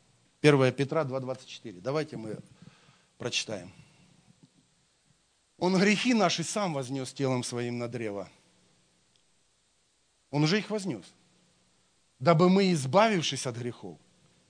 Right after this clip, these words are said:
жили для правды». И интересно, как бы, как вы думаете, что означает двоеточие? Я думаю, даже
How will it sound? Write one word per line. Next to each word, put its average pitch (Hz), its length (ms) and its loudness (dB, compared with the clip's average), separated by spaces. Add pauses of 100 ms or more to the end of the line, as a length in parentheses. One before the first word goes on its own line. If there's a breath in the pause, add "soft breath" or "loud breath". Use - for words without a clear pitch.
жили 139 360 -2
для 139 200 -4
правды». 113 420 -10 (1400)
И 170 140 0
интересно, 139 580 -4 (640)
как 185 180 2
бы, 185 200 0 (140)
как 233 200 0
вы 214 60 2
думаете, 156 340 0
что 233 200 0
означает 180 600 -2
двоеточие? 165 640 -2 (4000)
Я 165 180 0
думаю, 151 540 0 (760)
даже 151 420 -2